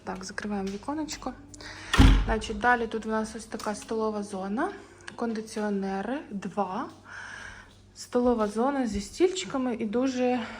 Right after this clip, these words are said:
прикольний сучасний диван, який теж розкладається, на ньому теж можна спати. Телевізор, полички. Ось така простора, простора дуже вітальня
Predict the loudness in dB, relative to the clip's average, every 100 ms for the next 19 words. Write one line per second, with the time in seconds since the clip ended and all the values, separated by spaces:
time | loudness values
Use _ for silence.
0 | -14 -2 0 6 6 8 6 4 0 -6
1 | 0 4 4 2 0 6 8 8 4 -8
2 | -14 -16 -4 -2 2 4 2 0 -6 -4
3 | 6 6 6 2 2 4 4 4 4 4
4 | 4 0 -2 -6 -4 -4 -4 -12 -16 -20
5 | -20 -20 -20 -20 -20 -20 -20 -20 -14 6
6 | 8 8 6 2 4 6 6 6 2 2
7 | -10 -14 -20 -20 -20 -20 -12 -10 -2 2
8 | 4 2 0 2 2 2 -2 -8 -12 -12
9 | -20 -20 -20 -20 -20 -20 _ -6 -6 -6
10 | -10 -8 -8 -6 -10 -2 0 0 -4 -10
11 | -4 -2 -2 -4 -4 -4 -6 -12 -14 -10
12 | -4 0 6 6 4 -2